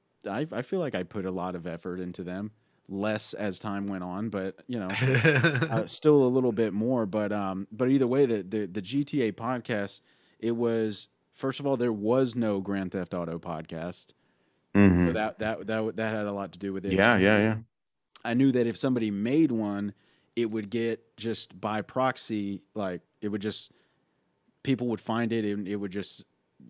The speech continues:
Speaker 1: you know, it would, it would be, uh, like, a lot of people would wanna hear it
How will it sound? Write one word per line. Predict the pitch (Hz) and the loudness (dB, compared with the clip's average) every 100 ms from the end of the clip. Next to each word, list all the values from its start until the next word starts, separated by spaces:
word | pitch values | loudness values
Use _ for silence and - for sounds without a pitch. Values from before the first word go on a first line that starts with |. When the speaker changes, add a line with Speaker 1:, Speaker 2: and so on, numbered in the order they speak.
| - | -16
Speaker 1:
you | 104 | -12
know, | 87 82 - _ _ _ _ - | -10 -10 -14 _ _ _ _ -6
it | - 98 | -2 -2
would, | 95 - _ _ _ _ - 120 - | -6 -14 _ _ _ _ -12 -12 -8
it | 107 | -4
would | 110 104 | -2 -2
be, | 113 110 107 107 107 104 | -2 -2 -2 -2 -2 -4
uh, | 101 101 98 95 | -4 -4 -4 -6
like, | 95 92 - | -8 -8 -6
a | |
lot | 101 113 | -2 0
of | 113 | 0
people | 127 117 117 110 101 _ _ _ _ _ _ - - 101 | -2 -2 -2 -4 -6 _ _ _ _ _ _ -20 -14 -6
would | 104 98 | -4 -4
wanna | 104 113 98 | -2 -2 -2
hear | 139 110 | -2 -2
it | 62 | -4